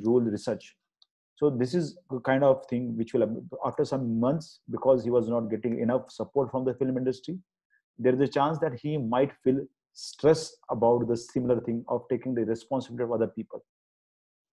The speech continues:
So this is what that, uh, thing is. And then at the dot mill, again, the separation. Then when you, uh, try to see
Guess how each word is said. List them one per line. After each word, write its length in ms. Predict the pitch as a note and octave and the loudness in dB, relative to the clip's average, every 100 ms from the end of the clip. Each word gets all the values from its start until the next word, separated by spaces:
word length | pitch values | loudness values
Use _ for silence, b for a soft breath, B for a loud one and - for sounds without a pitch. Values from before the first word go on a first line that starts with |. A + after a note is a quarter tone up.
| _ | _
So 160 | - B2+ | -8 -4
this 240 | A#2 - | -4 -4
is 160 | A#2+ A2+ | -6 0
what 220 | A#2 A#2 - _ _ _ _ _ _ | 0 0 -4 _ _ _ _ _ _
that, 460 | A2+ A2+ B2 A#2+ B2 B2+ | -2 2 4 2 0 -2
uh, 200 | A2+ G#2+ | 0 0
thing 260 | - A2+ | 0 2
is. 160 | B2+ C3+ | 2 0
And 140 | A#2+ | 2
then 100 | B2 | 2
at 280 | C3+ C3+ A2+ | 2 -2 -2
the 60 | A2+ | 0
dot 340 | A2 C#3+ C#3+ | 4 2 2
mill, 220 | B2+ B2+ - - | -2 -2 -6 -2
again, 200 | B2 B2+ | 2 2
the 100 | A2+ | 2
separation. 540 | - G#2 A2+ - F#3+ - _ _ _ _ | 0 0 0 -2 -10 -14 _ _ _ _
Then 260 | - G3 G#3 C3 | 2 4 2 2
when 140 | C#3 | 2
you, 260 | G3 G3+ - - | 2 0 -4 2
uh, 160 | D3+ D3 | 4 4
try 200 | D#3+ E3 | 2 0
to 160 | F3+ | 0
see 440 | E3+ - D3 B2+ | -4 -2 0 0